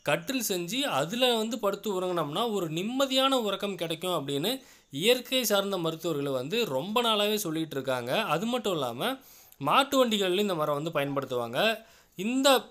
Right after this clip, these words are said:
ஆ, நுணா மரத்தோட பழம் பார்த்தீங்கன்னா இப்படி தான் நல்லா கருப்பு நிறத்துல இருக்கும்.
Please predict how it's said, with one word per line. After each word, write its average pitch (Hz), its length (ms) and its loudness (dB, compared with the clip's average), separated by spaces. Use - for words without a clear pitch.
ஆ, 147 380 4
நுணா 170 360 4
மரத்தோட 175 600 0
பழம் 220 360 4
பார்த்தீங்கன்னா 160 360 0
இப்படி 143 200 -2
தான் 180 200 0
நல்லா 165 220 0
கருப்பு 214 540 -2
நிறத்துல 175 460 -2
இருக்கும். 165 440 -2